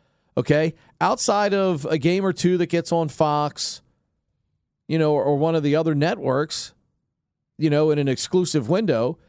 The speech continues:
you're dependent on a regional sports network or, hell, back in the day, early in the day, you know, it, maybe somebody, everybody thought somebody like Channel twenty or somebody would come in and, and televise some games or something like that.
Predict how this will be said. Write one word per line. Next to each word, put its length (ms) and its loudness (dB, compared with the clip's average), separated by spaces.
you're 220 0
dependent 600 0
on 540 -2
a 80 -2
regional 420 -2
sports 440 -2
network 520 -2
or, 200 -2
hell, 220 0
back 260 -2
in 60 2
the 80 2
day, 640 0
early 340 2
in 80 2
the 80 2
day, 400 0
you 100 0
know, 340 2
it, 160 -8
maybe 240 0
somebody, 380 0
everybody 340 0
thought 240 0
somebody 200 0
like 160 -2
Channel 280 0
twenty 460 -2
or 80 -2
somebody 320 0
would 180 0
come 180 0
in 160 0
and, 140 -4
and 160 -2
televise 540 0
some 220 -2
games 360 -2
or 80 -4
something 280 -4
like 240 -2
that. 340 -2